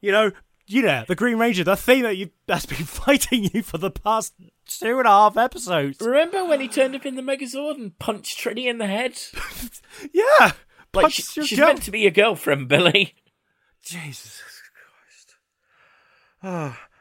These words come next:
Speaker 1: I mean, I, I know what they're trying to do. They're trying to be all tense, like, "Oh, what's this?" But it just came out poorly
Speaker 2: Yeah.
Speaker 1: delivered.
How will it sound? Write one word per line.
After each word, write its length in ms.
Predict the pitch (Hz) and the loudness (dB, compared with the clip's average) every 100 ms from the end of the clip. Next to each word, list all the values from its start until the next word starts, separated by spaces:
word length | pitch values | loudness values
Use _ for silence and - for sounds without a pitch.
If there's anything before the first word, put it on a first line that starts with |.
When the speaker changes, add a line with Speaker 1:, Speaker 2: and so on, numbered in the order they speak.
| _ _ _ _ - | _ _ _ _ -12
Speaker 1:
I 60 | - | -8
mean, 120 | 233 | -6
I, 60 | 214 | -2
I 80 | 220 | -2
know 120 | 214 214 | 0 0
what 100 | 175 | 0
they're 100 | 165 | -2
trying 240 | - 165 | 0 -2
to 60 | 120 | -2
do. 160 | 135 | -2
They're 100 | 135 | -2
trying 200 | 127 151 | -2 -2
to 60 | 135 | -2
be 120 | 131 | -4
all 100 | 127 | -6
tense, 320 | - - 131 | -6 -6 -4
like, 140 | 117 113 | -6 -8
"Oh, 60 | 151 | -8
what's 400 | 135 185 247 - | 0 0 0 -2
this?" 280 | 135 214 - | -4 -4 -6
But 200 | 185 156 | -8 -8
it 100 | 143 | -10
just 200 | 160 - | -12 -14
came 240 | - 185 | -12 -10
out 200 | 135 104 _ _ _ _ _ _ - | -10 -12 _ _ _ _ _ _ -6
poorly 180 | - 143 | 2 2
Speaker 2:
Yeah. 200 | 143 151 | 2 -2
Speaker 1:
delivered. 460 | 101 98 95 92 | -10 -10 -12 -16